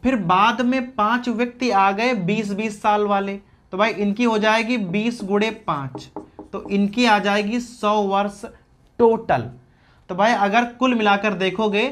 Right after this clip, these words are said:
तो आ जाएगी छः सौ वर्ष, पाँच सौ इन लोगों की, सौ वहाँ।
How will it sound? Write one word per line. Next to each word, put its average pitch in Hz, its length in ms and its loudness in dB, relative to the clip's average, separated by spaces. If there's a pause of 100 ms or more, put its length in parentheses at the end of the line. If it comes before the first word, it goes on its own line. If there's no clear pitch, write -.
(360)
तो 208 100 -2
आ 185 240 2
जाएगी 208 440 0 (160)
छः 190 300 -2
सौ 226 200 0
वर्ष, 139 480 -2 (500)
पाँच 214 320 2
सौ 240 160 4
इन 208 180 0
लोगों 254 360 4
की, 254 340 -2 (220)
सौ 214 240 4
वहाँ। 160 560 -4